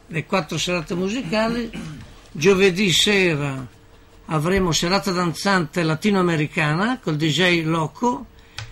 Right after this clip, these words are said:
e l'esibizione delle scuole di ballo Zona Latina e L D M. Il venerdì sera invece è la grande serata nostra, perché avremo i nostri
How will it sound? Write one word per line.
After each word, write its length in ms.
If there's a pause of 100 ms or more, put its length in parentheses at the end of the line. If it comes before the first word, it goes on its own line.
(280)
e 140
l'esibizione 800
delle 260
scuole 460
di 120
ballo 800
Zona 360
Latina 600
e 320
L 340
D 300
M. 360 (920)
Il 140
venerdì 380
sera 300
invece 640
è 140
la 140
grande 400
serata 600
nostra, 760 (380)
perché 280
avremo 580 (720)
i 160
nostri 960